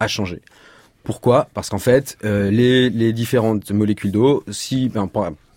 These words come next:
typiquement, les plus lourdes vont avoir tendance à rester dans la phase la plus condensée, alors que les plus légères vont avoir tendance à aller dans la phase gazeuse. Ça, quand on regarde le cycle hydro-, hydrologique sur Terre, c'est intéressant parce que quand on voit comment se constituent les calottes polaires, en moyenne, en gros,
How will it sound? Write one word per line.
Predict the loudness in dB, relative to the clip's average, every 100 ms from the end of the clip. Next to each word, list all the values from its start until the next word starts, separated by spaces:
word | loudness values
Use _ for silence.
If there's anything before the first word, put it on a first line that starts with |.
| _
typiquement, | -6 -4 0 2 4
les | 2 0
plus | 0
lourdes | 2 2 2
vont | 2
avoir | 0 0
tendance | -2 0
à | -4
rester | -2 -2
dans |
la | -2
phase | -2
la | -4
plus | -4
condensée, | 0 0 0 -2 -4
alors | -4 -6
que | -4
les | -4
plus | -2
légères | -4 -2 -4
vont | -4
avoir | -8 -8
tendance | -6 -6 -6
à |
aller | -6
dans | -6
la |
phase | -4 -4
gazeuse. | -2 -6 -6 -14 -20 -20 -20 -20 -10
Ça, | 0 0
quand | 0 -2
on |
regarde | 2 2
le | 2
cycle | -2 -6 -10 -14 -8
hydro-, | -2 -2
hydrologique | 0 2 2 2 0 -6 -10 -14 -20 -20 -16
sur | -8 -6
Terre, | 0 2 2
c'est | 0 -6
intéressant | -4 -4 -2 -2
parce | -2 -6 -2
que | 0 0 -6 _ _ _ -20 _
quand | -6 0
on |
voit | 2
comment | 2 0
se | -2 -4
constituent | -6 -6 -4 -2
les | 0
calottes | -2 -2
polaires, | 0 2 2
en |
moyenne, | 2 2 2 2 2
en |
gros, | 0 0 0